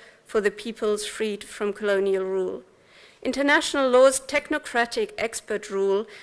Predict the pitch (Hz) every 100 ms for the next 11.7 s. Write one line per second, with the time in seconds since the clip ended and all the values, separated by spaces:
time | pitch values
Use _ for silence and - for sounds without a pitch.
0 | - - 240 240 247 220 214 - 208 190
1 | - 202 196 196 185 - 214 202 185 -
2 | - 185 - 196 - - - - - _
3 | - - - 233 254 269 294 - 254 240
4 | 247 190 185 190 226 _ _ - _ _
5 | _ - 262 269 302 320 349 247 247 269
6 | - 240 233 220 233 226 214 208 208 240
7 | 247 247 196 269 - - 233 208 220 -
8 | 226 233 262 - 254 233 220 190 208 220
9 | 220 - 214 - 240 254 262 - 220 -
10 | 214 214 220 - 208 202 196 202 - 190
11 | - 190 190 - 208 214